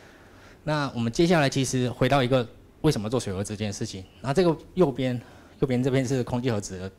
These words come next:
的点位。那其实回到初心，就是希望说水盒子可以把和台湾河川的水质跟空气盒子一样，去把它量出来，然后去连续的量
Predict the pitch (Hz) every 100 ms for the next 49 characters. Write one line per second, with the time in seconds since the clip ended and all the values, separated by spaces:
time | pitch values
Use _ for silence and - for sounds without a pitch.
0 | - - 113 - 92 104 107 95 - -
1 | - - - - 170 165 160 139 135 143
2 | - - - - - - - 135 151 160
3 | 143 143 143 139 143 123 - 139 139 143
4 | 117 - 120 110 113 - - - 107 131
5 | 135 104 104 - - - 127 110 101 -
6 | 131 123 127 143 131 117 107 123 123 117
7 | - 90 - 87 92 - - - 139 135
8 | 143 139 120 107 104 107 - - 92 110
9 | 107 - - - - - - - - 107
10 | 101 - 127 101 92 104 104 135 120 110
11 | 110 110 147 120 104